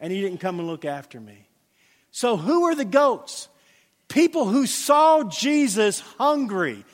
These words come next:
saw Jesus hungry and didn't feed him. Who saw Jesus thirsty and gave him nothing to drink. Who saw Jesus without clothes and didn't clothe him. Who saw Jesus himself sick and didn't care for him.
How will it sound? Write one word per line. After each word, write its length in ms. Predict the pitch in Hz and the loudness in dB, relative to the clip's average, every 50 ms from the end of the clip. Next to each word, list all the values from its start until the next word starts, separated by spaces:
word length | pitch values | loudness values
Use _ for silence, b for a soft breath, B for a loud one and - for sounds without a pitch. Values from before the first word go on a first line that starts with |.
| b b | b b
saw 280 | - - 254 277 269 254 | -8 -4 -2 -2 -2 -2
Jesus 580 | 185 139 160 247 320 349 381 294 262 196 - | -4 -6 -4 -2 -2 -2 -2 -2 -4 -4 -4
hungry 360 | 185 190 180 165 143 156 156 | -4 -6 -6 -6 -6 -6 -6
and 100 | 147 143 | -6 -6
didn't 220 | 147 208 202 170 147 | -6 -6 -8 -8 -10
feed 240 | - 180 170 156 143 | -12 -12 -12 -12 -14
him. 120 | 110 98 _ b b b b b b b b b | -20 -20 _ b b b b b b b b b
Who 140 | b 247 262 | b -4 -4
saw 360 | - - - 285 277 269 262 | -2 0 2 2 4 2 2
Jesus 600 | 214 151 131 - - 269 311 311 240 214 240 185 - | 0 -2 -6 -4 -2 0 0 0 0 -2 -4 -6 -4
thirsty 480 | - 269 269 285 302 - - - 233 | -2 0 0 0 0 -2 -4 -4 -4
and 100 | 202 180 | -4 -2
gave 160 | 170 214 214 208 | -2 -2 -2 -2
him 100 | 202 196 | -4 -4
nothing 280 | 202 202 190 - 202 | -4 -6 -6 -6 -10
to 60 | 180 | -10
drink. 320 | 160 160 196 214 220 190 - _ _ b b b b b b b b | -10 -10 -12 -12 -12 -14 -18 _ _ b b b b b b b b
Who 140 | 226 254 247 | -4 -4 -4
saw 360 | - - - 285 285 277 247 | -2 0 2 4 4 4 2
Jesus 500 | 175 143 165 254 302 294 247 247 240 208 | 0 -2 -2 0 0 0 0 -2 -4 -4
without 340 | 220 233 254 240 240 240 - | 0 0 2 0 0 -2 -4
clothes 360 | - 226 262 269 262 240 185 | -2 2 2 2 2 2 -2
and 100 | 208 208 | -4 -4
didn't 200 | 208 220 214 202 | -4 -4 -4 -6
clothe 360 | - - 208 214 226 226 220 | -8 -4 -4 -2 -2 -4 -6
him. 260 | 170 180 147 113 110 113 _ b b b b b b b | -10 -12 -14 -14 -18 -20 _ b b b b b b b
Who 140 | _ 233 247 | _ -4 -4
saw 340 | - - 269 269 269 269 247 | -2 0 2 2 2 2 2
Jesus 760 | 190 147 127 - 156 208 294 302 311 285 269 269 247 226 - - | -2 -4 -8 -6 -4 0 0 0 0 0 0 -2 -4 -4 -4 -6
himself 880 | 180 233 226 208 175 - - - - - 277 277 254 226 202 175 - | -4 -4 -4 -4 -6 -6 -6 -4 0 0 2 2 4 2 2 0 -2
sick 600 | - - - - - - 277 247 208 165 - - - | -8 -10 -8 -6 0 0 2 0 0 -2 -8 -14 -12
and 140 | 175 170 180 | -10 -8 -4
didn't 260 | 170 208 190 175 175 | -4 -4 -4 -4 -8
care 280 | 151 - 185 196 190 190 | -10 -8 -6 -4 -4 -6
for 180 | 185 - 160 135 | -6 -10 -14 -14
him. 280 | 123 139 127 120 117 | -12 -14 -14 -14 -16